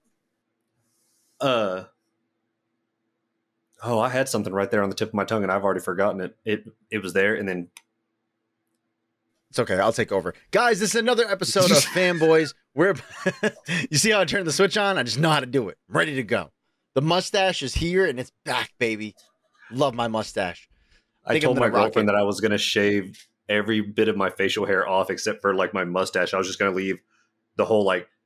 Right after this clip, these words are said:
Speaker 1: stash and then, like, kinda how you have going, like, the five o'clock shadow underneath. But then I
Speaker 2: It
Speaker 1: realized
Speaker 2: looks
Speaker 1: that
Speaker 2: good.
Speaker 1: on some people, but not me. Like, I, the last time I shaved all of my facial hair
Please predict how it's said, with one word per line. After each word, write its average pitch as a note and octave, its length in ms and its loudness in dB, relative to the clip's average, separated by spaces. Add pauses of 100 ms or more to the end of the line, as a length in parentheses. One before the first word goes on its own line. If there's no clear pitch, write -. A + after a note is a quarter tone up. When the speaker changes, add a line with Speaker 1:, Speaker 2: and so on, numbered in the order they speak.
Speaker 1:
stash G#2 560 -2
and G2+ 80 -2
then, F#2 100 -2
like, F#2 200 -2
kinda G#2+ 180 -2
how G2+ 60 -2
you G2+ 160 0
have F2+ 140 -2
going, G2 200 2
like, F#2+ 140 -2
the F2+ 80 -6
five F#2+ 240 0
o'clock F#2 260 -2
shadow F#2+ 380 0
underneath. G2 440 -4 (360)
But G#2+ 100 -4
then A2 140 0
I G#2 60 0
Speaker 2:
It - 20 0
Speaker 1:
realized G#2 420 0
Speaker 2:
looks G2 140 -2
Speaker 1:
that A2 40 -6
Speaker 2:
good. B2+ 360 0 (1120)
Speaker 1:
on A#2 160 0
some A#2+ 220 -2
people, A2+ 220 -2
but G2+ 180 -2
not G2 240 -2
me. G2+ 340 -4
Like, G2 220 0
I, A2 160 -2
the G#3+ 100 -2
last G3 240 2
time D#3 140 0
I C3 80 2
shaved A#2+ 380 0
all G#2 220 2
of G#2+ 60 2
my A2+ 100 2
facial G#2+ 320 0
hair C3 340 0